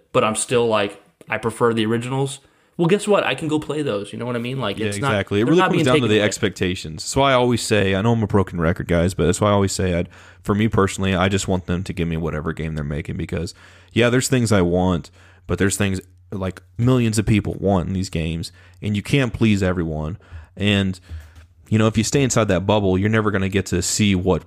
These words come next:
Speaker 2: is potentially on the other side that could be really
Speaker 1: Mm-hmm.
Speaker 2: cool that you could really like too. So
Speaker 1: I feel like that's, I feel like that's what happened with God of War, because if I, I wasn't a huge God of War fan, but if I was,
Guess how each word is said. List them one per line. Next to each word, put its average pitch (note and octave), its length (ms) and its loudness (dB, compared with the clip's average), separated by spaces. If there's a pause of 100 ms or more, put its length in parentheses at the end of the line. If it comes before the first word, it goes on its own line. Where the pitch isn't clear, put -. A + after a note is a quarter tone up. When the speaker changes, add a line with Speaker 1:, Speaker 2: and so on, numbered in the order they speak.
(140)
Speaker 2:
is - 140 -2
potentially F#2+ 480 -2
on D#2+ 120 2
the E2 80 0
other D#2 140 0
side G2 320 0
that F#2 80 -2
could G2+ 140 -2
be - 120 -2
really F#2+ 360 2
Speaker 1:
Mm-hmm. - 80 -4
Speaker 2:
cool F#2 200 4
that D#2 80 0
you E2 80 -2
could - 120 -4
really D#2+ 200 0
like D2+ 200 -2
too. E2 280 -2
So D2 440 -2
Speaker 1:
I - 80 -2
feel D#3 100 0
like C3+ 60 -4
that's, C3+ 260 -2
I C3+ 80 -2
feel C#3+ 120 0
like A#2 60 -4
that's A#2 120 -4
what A#2+ 80 2
happened A2+ 140 0
with G2+ 100 -6
God G#2+ 160 0
of G2 80 -4
War, A2+ 240 0
because G#2 240 -8
if G#2+ 200 -4
I, A#2 100 2
I B2+ 180 -2
wasn't A#2+ 400 2
a - 20 -6
huge A#2 240 -2
God A#2+ 140 0
of A#2 60 0
War A#2 120 2
fan, A#2+ 260 -4
but G#2+ 80 -2
if - 80 -6
I G#2 80 2
was, A2 500 0